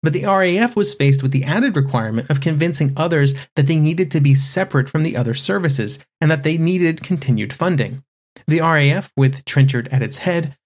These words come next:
would push for the idea that air power could help maintain control of the British Empire, doing basically what the British Army had been doing for generations,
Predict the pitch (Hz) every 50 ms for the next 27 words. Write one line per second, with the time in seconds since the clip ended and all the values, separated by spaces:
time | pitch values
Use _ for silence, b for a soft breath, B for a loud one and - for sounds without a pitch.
0 | _ - 180 180 - - - - 254 247 - - 202 175 175 165 156 151 135 147
1 | 147 147 139 147 139 - 143 147 143 - - 143 139 139 139 139 143 135 139 139
2 | 135 139 147 147 147 143 135 - 151 151 151 143 151 147 135 - 139 143 147 -
3 | 139 139 143 143 151 156 147 139 - - 175 214 208 - 127 123 120 - 135 -
4 | _ _ _ _ _ - 143 135 139 135 135 135 131 135 - - - 135 127 127
5 | 127 131 - 117 127 131 120 117 - - - 156 160 165 165 151 139 131 139 143
6 | 165 143 135 117 113 113 - 139 135 135 123 107 107 131 175 196 190 - 160 156
7 | 156 143 139